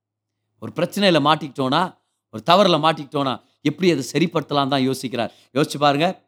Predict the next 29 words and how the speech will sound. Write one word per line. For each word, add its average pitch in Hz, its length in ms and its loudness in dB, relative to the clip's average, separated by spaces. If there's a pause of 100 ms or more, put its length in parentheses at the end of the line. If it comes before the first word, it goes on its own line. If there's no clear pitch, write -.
யோபு 190 420 4 (800)
தவறு 208 220 2
பண்ணிட்டாரு, 202 720 2 (360)
சுயநீதியில 214 640 4
இருந்துட்டாரு, 185 420 4 (140)
பெருமையில 214 420 2
இருந்துட்டாரு, 180 440 2 (100)
கர்வத்துல 190 540 0
பேசுவாரு. 165 440 0
பல 143 260 -4
வசனங்களை 156 420 -6
நம்ம 131 100 -6
படிக்க 156 280 -4
முடியும். 156 280 -6 (340)
"வா, 180 120 4 (100)
ஆச்சரியமா 226 340 -2
இருக்கு, 196 180 -2
இப்படியெல்லாம் 202 320 0
பேசுறாரு 180 380 0
யோபு" 175 220 0
அப்படின்னு. 151 340 -2 (1500)
கவலைப்பட்டுட்டாரு, 214 920 4
பயத்தினால 226 460 2
பிசாசுக்கு 226 500 -2
அவரே 220 240 2
இடம் 226 220 0
கொடுத்துட்டாரு. 208 540 0 (720)
இது 120 180 -6
எல்லாத்து 190 440 6